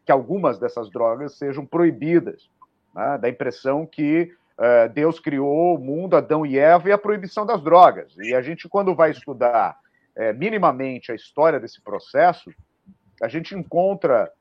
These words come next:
é, uma, uma linha do tempo que começa cem anos atrás, ou cento e dez anos atrás, cento e vinte anos atrás, no máximo, né?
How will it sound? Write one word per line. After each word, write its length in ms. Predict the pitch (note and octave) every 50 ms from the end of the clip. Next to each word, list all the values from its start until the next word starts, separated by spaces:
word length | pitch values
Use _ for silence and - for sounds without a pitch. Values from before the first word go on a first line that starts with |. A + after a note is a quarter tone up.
| _ _ _ _ _
é, 300 | A2 A2+ A2+ A2 G#2+ G#2+ -
uma, 480 | B2 A#2+ A#2 A#2+ A#2+ A#2 A2+ A2 G#2+ G#2+
uma 180 | A#2 B2 B2
linha 280 | A#2 A#2 D#3+ F#3+ G3+ F3
do 120 | C3+ B2
tempo 400 | - _ D3+ E3 G3 G3+ G3+ _ _
que 80 | - D#3
começa 460 | - E3+ D3+ D#3 E3+ F#3 F#3 - F#3
cem 300 | - - - A3+ B3 G3
anos 260 | F3 E3+ D3+ B2 G#2
atrás, 480 | A2 G2 - G#2+ A#2 C3+ D3 B2+ G#2 F2
ou 80 | G2+
cento 320 | G2+ - - D3+ D3+ - C#3
e 20 |
dez 380 | A2 F#2 B2+ C#3 D3 C3 F#2+ G#2
anos 220 | A2 G#2+ G2 F2
atrás, 520 | F#2+ - _ G2 G#2+ A#2+ C#3 B2 G2 -
cento 200 | - C3 C3 -
e 60 | C#3 A#2
vinte 360 | F2+ A2+ D3 E3+ E3+ - C#3+
anos 160 | B2+ B2 A2
atrás, 400 | A2+ G2+ _ B2 C#3 D3+ D3+ - _ _ _ _ _ _ _
no 140 | - D#3+ G3+
máximo, 540 | G3+ D#3+ E3+ F3+ E3+ - - - F#2+ E2 D2+ _ _ _ _ _ _ _ _ _ _ -
né? 200 | F2+ A2+ C#3